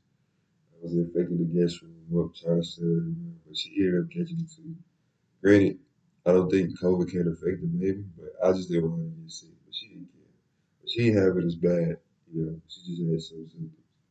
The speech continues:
But yeah, um, I'm sick in the middle of the summertime. And it's always mind-boggling to me because I usually, I get sick,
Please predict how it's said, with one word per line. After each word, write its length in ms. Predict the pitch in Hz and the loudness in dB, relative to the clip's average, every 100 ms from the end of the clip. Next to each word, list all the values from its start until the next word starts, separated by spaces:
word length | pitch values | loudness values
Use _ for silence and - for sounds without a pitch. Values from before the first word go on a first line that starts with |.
| _ _ _ _ _ | _ _ _ _ _
But 100 | 80 | 2
yeah, 280 | 85 85 - - _ _ _ _ 85 | 4 2 0 -10 _ _ _ _ _
um, 180 | 85 78 - _ _ _ _ _ _ _ - | -20 -20 -20 _ _ _ _ _ _ _ 2
I'm 120 | 104 | 2
sick 520 | 90 - 95 85 - | 2 -4 -2 -2 -4
in 80 | 92 | -4
the 60 | 85 | -2
middle 220 | 87 92 | 0 0
of 40 | 87 | 0
the 80 | |
summertime. 640 | 82 87 82 80 80 - - _ _ _ | -4 -6 -6 -8 -12 -14 -16 _ _ _
And 80 | 87 | 0
it's 140 | 101 107 | 2 4
always 440 | 120 120 104 87 | 2 4 4 4
mind-boggling 720 | 85 92 101 98 101 104 101 | 2 2 2 2 2 4 2
to 60 | 98 | 0
me 220 | 98 101 | 0 0
because 600 | 92 - 87 85 82 80 - _ _ _ _ _ _ _ 95 | 0 -8 -2 0 -2 -6 -20 _ _ _ _ _ _ _ 0
I 60 | |
usually, 560 | 98 104 123 127 110 90 - | 2 4 2 2 0 -2 -4
I 140 | 98 | -2
get 240 | 101 120 104 | 2 2 2
sick, 460 | - - 98 85 | 0 0 0 0